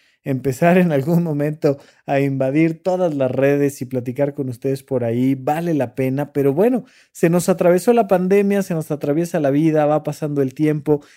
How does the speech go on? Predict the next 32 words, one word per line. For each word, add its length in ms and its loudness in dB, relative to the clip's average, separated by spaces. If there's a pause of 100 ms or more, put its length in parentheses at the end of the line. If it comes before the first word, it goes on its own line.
(120)
y 80 2
por 200 2
lo 180 2
pronto 300 4
lo 120 2
que 80 -4
te 80 -2
puedo 200 0
decir 360 2
es, 180 0 (260)
¿quieres 240 4
que 100 -2
platiquemos 520 -2
un 140 0
poquito? 640 0
Sígueme 360 -4
en 80 -2
Instagram, 560 -2
sígueme 360 -2
en 120 -6
Twitter 440 -2 (320)
y 100 -2
lo 140 2
haremos 400 -2
con 500 -2
muchísimo 1200 4
gusto. 520 -6 (360)
Eh, 800 4
recién 920 0 (420)
llegamos 540 4
a 80 2
los 440 0